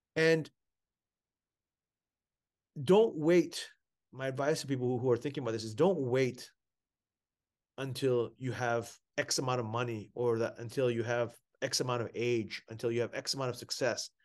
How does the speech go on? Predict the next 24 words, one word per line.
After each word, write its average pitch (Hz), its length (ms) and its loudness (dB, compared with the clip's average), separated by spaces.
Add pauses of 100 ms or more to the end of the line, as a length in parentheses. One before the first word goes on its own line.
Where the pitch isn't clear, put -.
(160)
before 120 300 -2
you 107 100 -2
help 107 240 -6
others. 107 300 -8 (1040)
You 180 240 2
can 208 180 0
help 151 380 2 (640)
others 135 480 -2 (160)
today. 101 500 -6 (120)
You 131 80 -6
can 131 120 -4
help 120 200 -2
one 170 280 0
person, 113 420 -4 (180)
two 190 160 0
people, 143 320 -6
five 170 340 2
people. 139 300 -8 (1120)
And 139 340 -2 (520)
that 139 420 0 (420)
sense 185 420 -2
of 117 80 -2
helping 147 460 -2
people, 113 400 -10